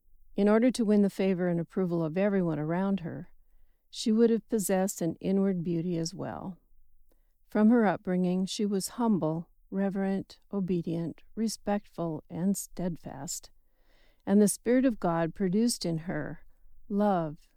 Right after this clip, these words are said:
joy, peace, patience, kindness, goodness, faithfulness, gentleness, and self-control.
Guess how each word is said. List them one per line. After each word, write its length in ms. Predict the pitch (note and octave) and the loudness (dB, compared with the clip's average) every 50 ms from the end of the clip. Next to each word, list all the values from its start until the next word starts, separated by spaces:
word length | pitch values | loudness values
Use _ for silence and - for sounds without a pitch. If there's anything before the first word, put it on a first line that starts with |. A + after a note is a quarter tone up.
| _ _ _ | _ _ _
joy, 680 | - - G#3 G3 G3 F#3 F3+ E3+ E3 - B2+ A#2+ F3 - _ _ _ _ | -8 -4 0 0 2 2 0 0 -2 -6 -8 -10 -14 -16 _ _ _ _
peace, 640 | - - B3+ G#3+ F3 D#3+ - - - - - - - _ _ _ - - - - _ _ _ _ _ _ - | -6 -2 0 2 2 0 0 -4 -6 -8 -8 -8 -14 _ _ _ -20 -20 -20 -20 _ _ _ _ _ _ -2
patience, 760 | - B3 C4 C#4 C4 - - - - - - - - - - - - - - - - - | 2 2 4 4 2 0 -2 -8 -8 -10 -12 -14 -14 -14 -16 -20 -20 -20 -20 -20 -20 -20
kindness, 840 | - - - D#3+ F3 F#3 G3 F3+ E3+ E3+ C#3+ D#3+ - - - - _ _ _ - A3 | -16 -12 -6 -4 0 0 2 2 0 0 -4 -6 -8 -10 -12 -12 _ _ _ -16 -8
goodness, 640 | F#3 E3+ D#3+ D3+ F#3 F#3 G3+ A3+ A#3+ - - - - _ _ _ _ _ _ _ - - - | -4 -2 -2 0 0 0 0 0 0 -2 -6 -12 -18 _ _ _ _ _ _ _ -20 -20 -20
faithfulness, 960 | - - - - F3 F#3+ A3 - - - D#3 D#3 D#3 D3+ E3 F3 - - - - _ _ _ _ _ _ - - - - | -20 -8 -2 0 2 2 2 0 -4 -6 -6 -4 -4 -4 -6 -8 -12 -14 -18 -20 _ _ _ _ _ _ -20 -20 -20 -16
gentleness, 840 | - - - F#3 - E3+ F#3+ G3 G#3+ G#3+ A3 A3 G#3+ G#3+ G#3+ - - - - | -12 -10 -6 -4 -2 -2 0 2 2 2 4 4 2 0 -2 -4 -8 -12 -8
and 380 | - G3+ G#3 G#3+ G#3+ G#3+ G3+ F3+ - _ - | -4 -2 0 0 0 0 -2 -4 -8 _ -20
self-control. 880 | - - G#3+ G3 G3 - - A3+ G#3 - - A3+ G#3+ F#3+ F3 F3 E3+ | -10 -6 -4 -4 -4 -4 -2 -2 -2 0 0 -2 -2 -2 -2 -4 -8